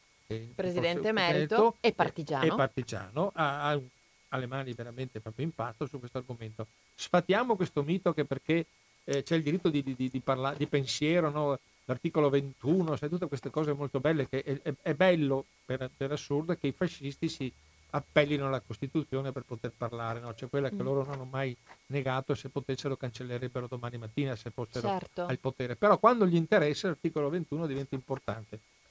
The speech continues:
Speaker 2: Allora,
Speaker 1: Irene.
Speaker 2: innanzitutto il libro, ehm, per, per riagganciarci alla questione di cui abbiamo parlato poco fa,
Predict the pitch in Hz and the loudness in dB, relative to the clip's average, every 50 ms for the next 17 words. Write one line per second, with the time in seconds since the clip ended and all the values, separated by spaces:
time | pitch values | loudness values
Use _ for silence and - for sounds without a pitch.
0 | _ _ - - - - - - - 165 175 170 190 175 147 113 110 107 113 - | _ _ -20 -20 -18 -18 -18 -4 0 4 6 8 8 6 6 4 0 -6 -6 -4
1 | 170 190 214 220 233 - - 214 - 254 294 - - 392 311 214 190 202 220 202 | -2 0 2 2 2 2 -2 -4 -2 -4 -2 2 4 4 4 4 4 2 2 4
2 | 208 233 247 262 - - 185 180 165 165 160 160 - 156 151 156 147 156 156 151 | 6 8 8 8 6 6 4 2 2 2 0 -4 -8 -8 -6 -6 -6 -6 -6 -6
3 | 147 - 190 190 180 175 175 165 - - - 175 185 - 175 180 180 185 - 180 | -2 0 0 2 2 2 2 0 0 0 0 0 0 0 0 -2 -2 -2 0 0
4 | 170 175 180 - - 185 170 156 160 156 - 185 - - - - 170 170 175 170 | 0 0 0 -2 -2 0 0 0 0 -2 -4 -6 -10 -8 -6 -4 -2 -2 -2 -2
5 | 156 - 165 156 160 160 156 - 165 165 165 165 - 170 - 180 165 - 175 - | -2 -2 -2 -2 -2 -2 -2 -2 0 0 0 0 0 0 0 0 0 0 2 6
6 | - 190 220 | 8 8 8